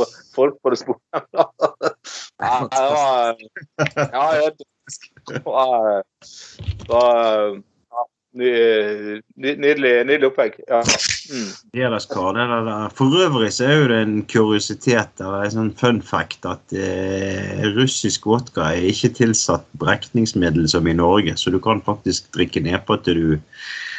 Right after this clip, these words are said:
Speaker 2: ja, uten å gjøre, kaste opp som du gjør med norsk sprit, da. Så.
Speaker 1: Hva, til slutt så kaster du opp på norsk sprit? Eh,
Speaker 2: Ja, for
Speaker 1: ja.
Speaker 2: det er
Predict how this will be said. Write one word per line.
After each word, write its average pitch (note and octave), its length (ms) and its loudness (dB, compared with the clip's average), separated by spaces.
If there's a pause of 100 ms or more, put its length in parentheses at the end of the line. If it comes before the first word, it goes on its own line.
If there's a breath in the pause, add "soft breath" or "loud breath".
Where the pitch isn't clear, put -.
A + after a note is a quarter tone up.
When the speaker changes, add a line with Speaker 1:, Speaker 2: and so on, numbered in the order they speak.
(1000 loud breath)
Speaker 2:
ja, G2 200 4 (680 loud breath)
uten G#2+ 380 -4
å F2+ 300 2
gjøre, G2 560 0
kaste G#2+ 320 -2
opp - 240 -6
som G2+ 160 0
du G2 60 0
gjør G2 260 0
med F2+ 320 0
norsk - 320 -2
sprit, - 360 -6
da. - 160 -10
Så. - 200 -12 (960 loud breath)
Speaker 1:
Hva, D#3 180 4
til - 160 -6
slutt - 240 0
så - 80 -4 (320)
kaster C#3 240 2
du D#3+ 60 -2
opp - 100 -10
på A#2 80 -6
norsk A#2+ 300 0
sprit? C3 180 0 (240)
Eh, A2 460 0 (260)
Speaker 2:
Ja, B2 160 2
for G#2 80 -2
Speaker 1:
ja. C3 60 2
Speaker 2:
det C3 80 2
er - 80 -8